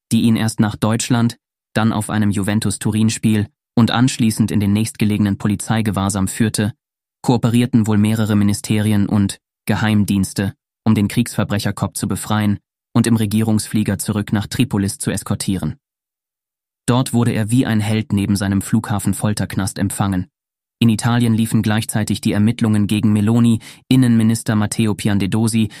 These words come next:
und Justizminister Carlo Nordio an, wegen Beihilfe zu al-Masris Verbrechen. Um aber mit dem Prozess fortzufahren, wäre eine Ermächtigung durch das Parlament erforderlich,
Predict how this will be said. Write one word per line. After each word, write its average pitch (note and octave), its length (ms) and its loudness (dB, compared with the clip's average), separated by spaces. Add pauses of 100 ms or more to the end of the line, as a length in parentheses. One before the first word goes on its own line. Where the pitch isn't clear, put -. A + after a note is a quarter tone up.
(160)
und C3+ 200 4
Justizminister A2 800 0
Carlo G#2 360 0
Nordio G2+ 420 0
an, F#2 240 0 (240)
wegen G#2 240 2
Beihilfe G#2 480 -2
zu - 160 -2
al-Masris G#2 520 0
Verbrechen. F2+ 540 -4 (1160)
Um C3+ 120 4
aber C#3 180 2
mit C#3+ 200 2
dem C3 80 4
Prozess D3+ 420 -2
fortzufahren, G#2 760 -2 (300)
wäre B2 220 2
eine B2 200 2
Ermächtigung B2+ 600 2
durch A#2 140 0
das A#2 160 -2
Parlament G#2+ 420 2
erforderlich, G#2+ 720 0